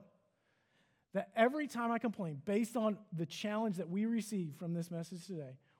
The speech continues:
when I start to complain, I'll remember this. It's not about me. It's not about me. It's not about me. Because when I could do nothing, Jesus did everything.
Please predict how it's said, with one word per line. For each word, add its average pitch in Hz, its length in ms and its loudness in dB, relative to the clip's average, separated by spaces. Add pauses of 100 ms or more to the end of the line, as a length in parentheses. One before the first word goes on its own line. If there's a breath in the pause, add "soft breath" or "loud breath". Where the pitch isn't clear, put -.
when 165 160 -2
I 175 100 0
start 190 280 -2
to 226 60 -4
complain, 190 500 -4 (760)
I'll 165 160 0
remember 185 380 2
this. - 380 -12 (340)
It's - 100 -16
not 147 140 -8
about 160 180 -6
me. 175 220 -10 (1900)
It's - 60 -18
not 165 180 -2
about 180 220 -2
me. 160 240 -10 (1500)
It's - 80 -20
not 151 160 -6
about 156 240 -4
me. 135 140 -12 (1300)
Because 165 220 -4
when 160 100 -4
I 180 120 0
could 190 160 -2
do 196 120 -2
nothing, 147 380 -6 (720)
Jesus 160 320 -4
did 180 200 -6
everything. 139 520 -12